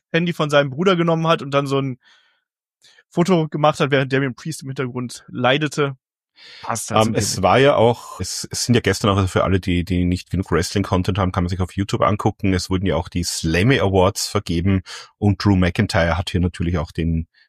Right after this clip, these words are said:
Speaker 2: den besten Social Star Award gewonnen und von daher ist es ja nur recht und billig, dass er auch gleich mal ein Selfie im Match macht.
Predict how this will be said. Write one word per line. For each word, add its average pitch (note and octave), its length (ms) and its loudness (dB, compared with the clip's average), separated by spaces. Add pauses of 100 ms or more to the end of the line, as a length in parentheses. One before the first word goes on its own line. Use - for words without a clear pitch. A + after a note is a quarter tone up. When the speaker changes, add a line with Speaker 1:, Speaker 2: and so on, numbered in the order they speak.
(120)
Speaker 2:
den G2+ 160 4
besten G2 580 2
Social G#2 460 0
Star F2 640 0
Award F#2+ 460 -2
gewonnen A2+ 520 2
und G#2+ 140 0
von G#2 160 0
daher F#2+ 460 2 (260)
ist B2+ 160 2
es B2+ 120 2
ja A2 100 4
nur G#2 380 4 (360)
recht F#2+ 280 2
und G#2+ 200 0
billig, A2+ 400 2
dass G2+ 160 2
er F2+ 60 4
auch F2 120 0
gleich F2 180 -2
mal E2+ 200 -2
ein E2 180 -4
Selfie E2 460 -4
im D2+ 100 -6
Match B1+ 240 -10
macht. - 320 -12